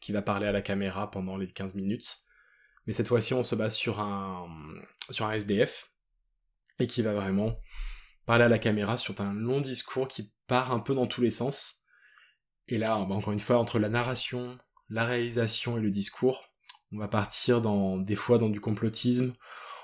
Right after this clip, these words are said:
on va assister à une scène de meurtre, il va derrière reprendre le rôle de la personne qui l'a tué pour pouvoir avoir accès à une maison,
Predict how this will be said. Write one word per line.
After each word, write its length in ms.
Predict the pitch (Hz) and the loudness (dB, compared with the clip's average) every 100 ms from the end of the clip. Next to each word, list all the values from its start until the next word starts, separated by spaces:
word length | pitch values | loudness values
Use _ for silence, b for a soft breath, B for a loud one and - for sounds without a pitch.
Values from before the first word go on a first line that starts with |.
| B | B
on 80 | 107 | 0
va 100 | 101 | 2
assister 380 | 101 104 - 107 | 2 2 6 8
à 40 | |
une 140 | 101 | 8
scène 420 | 98 110 101 101 95 | 6 6 8 8 8
de 100 | 104 | 8
meurtre, 560 | 113 127 - - - - - | 8 6 4 -6 -10 0 2
il 80 | 110 | 4
va 100 | 95 | 4
derrière 340 | 95 98 95 | 2 0 0
reprendre 500 | 101 107 - 117 117 | 4 4 6 6 8
le 120 | 110 | 8
rôle 240 | 107 110 110 | 10 10 10
de 80 | |
la 120 | 104 101 | 10 8
personne 340 | 101 - 104 | 6 4 2
qui 120 | - | 4
l'a 120 | 101 | 6
tué 540 | 98 - 113 117 120 - | 4 4 6 8 6 2
pour 120 | 104 | -2
pouvoir 260 | 101 101 95 | 4 6 8
avoir 180 | 98 98 | 6 4
accès 260 | - 117 | 2 6
à 60 | 104 | 6
une 180 | 98 95 | 6 8
maison, 440 | 104 104 117 117 | 8 6 4 2